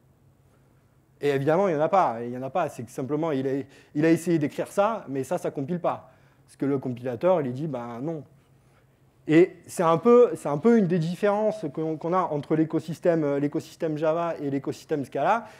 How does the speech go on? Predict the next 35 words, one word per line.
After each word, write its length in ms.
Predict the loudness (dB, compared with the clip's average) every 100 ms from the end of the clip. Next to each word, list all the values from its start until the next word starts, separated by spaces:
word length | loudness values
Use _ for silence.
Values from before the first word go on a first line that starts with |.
| -20
c'est 200 | -12 -6
que 100 | 2
là, 140 | 4 4
bah, 160 | 0
le 60 | -2
développeur, 420 | -2 0 -2 -4
qu'est-ce 160 | -6 -8
qu'il 100 | -6
a 60 |
fait ? 240 | 0 2 4
Il 80 |
a 80 | 2
dit, 140 | -4 -8
putain, 200 | -6 -4
il 60 |
y 20 |
a 40 | -4
le 40 |
bad 220 | -2 -4
guy, 180 | 0 -2
le 100 | -2
compilateur 600 | -6 -8 -6 -4 -4 -6
qui 100 | -8
me 60 | -12
fait 140 | -10
chier, 260 | -4 -2 -2
je 60 |
veux 100 | -4
pousser 320 | -8 -10 -8 -6
mon 120 | -2
code, 260 | 0 0 -2 -16 -20 -6
donc 320 | 0 0 -2
je 100 | -8
vais 60 | -4
mettre, 320 | -4 -6